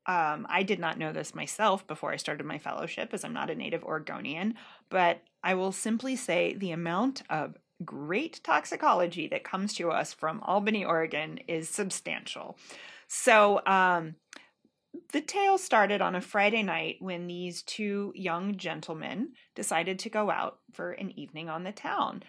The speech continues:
They're both in their mid-thirties, um, fine, <laughs> upstanding citizens who decided to start their evening at the local Wendy's.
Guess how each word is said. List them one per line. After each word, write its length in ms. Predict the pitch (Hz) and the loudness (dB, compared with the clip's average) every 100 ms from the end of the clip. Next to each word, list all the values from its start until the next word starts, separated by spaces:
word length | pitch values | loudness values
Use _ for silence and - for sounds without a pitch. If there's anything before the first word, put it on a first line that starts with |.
| _ | _
They're 140 | 262 277 | -2 2
both 240 | 254 254 | 2 0
in 120 | 214 | -2
their 120 | 175 | -2
mid-thirties, 1080 | 165 156 147 - - 247 240 240 233 233 - - - - _ - | -4 -6 -8 -8 -2 -2 0 0 -2 -2 -6 -14 -20 -20 _ -2
um, 500 | 190 180 156 151 - _ _ _ _ _ _ | 0 0 -2 -6 -14 _ _ _ _ _ _
fine, 260 | - 180 214 | -6 0 0
<laughs> 0 | |
upstanding 580 | - - - 226 208 208 | 0 -4 2 2 4 0
citizens 640 | 208 - 180 - 190 202 196 | 0 -4 -4 -4 -2 -2 -2
who 240 | 185 175 | -2 -2
decided 440 | 180 180 160 170 170 | -2 -2 -2 -2 -4
to 120 | 196 | -8
start 400 | - 156 151 - | -6 -4 -4 -2
their 220 | 208 214 - | -4 -4 -6
evening 600 | 160 151 156 160 190 254 - - - _ _ - | -12 -10 -10 -8 -6 -8 -12 -20 -20 _ _ -4
at 180 | 160 - - | -4 -4 -10
the 160 | 220 214 | -10 -8
local 680 | 165 - - - 175 196 226 | -6 -8 -8 -10 -6 -6 -4
Wendy's. 960 | 359 508 359 202 - - - - - | -4 0 2 2 0 -6 -12 -14 -16